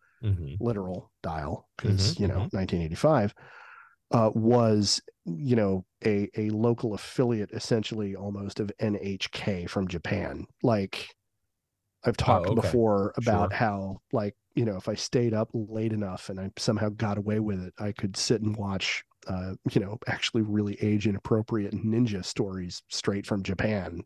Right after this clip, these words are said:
Speaker 2: like,
Speaker 1: Mm-hmm.
Speaker 2: you know, on, on the T V. Um, and I, I, I had this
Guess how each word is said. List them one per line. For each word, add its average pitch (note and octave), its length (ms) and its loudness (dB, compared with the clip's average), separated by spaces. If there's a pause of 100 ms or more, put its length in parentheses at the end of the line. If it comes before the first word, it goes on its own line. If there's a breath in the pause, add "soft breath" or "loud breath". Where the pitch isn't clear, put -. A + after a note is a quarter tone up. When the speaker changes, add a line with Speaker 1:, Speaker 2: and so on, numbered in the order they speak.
Speaker 2:
like, F#2+ 220 -2
Speaker 1:
Mm-hmm. F2 260 -2
Speaker 2:
you A2 60 4
know, E2+ 140 -2
on, F2+ 220 -4 (120)
on F2+ 100 0
the F2+ 80 -4
T G2+ 180 2
V. G3 200 2 (1200 loud breath)
Um, B2+ 540 8
and C3 120 6
I, D3 300 8 (140)
I, B2 600 6 (1400)
I B2 120 2
had C3+ 280 4
this A#2 640 0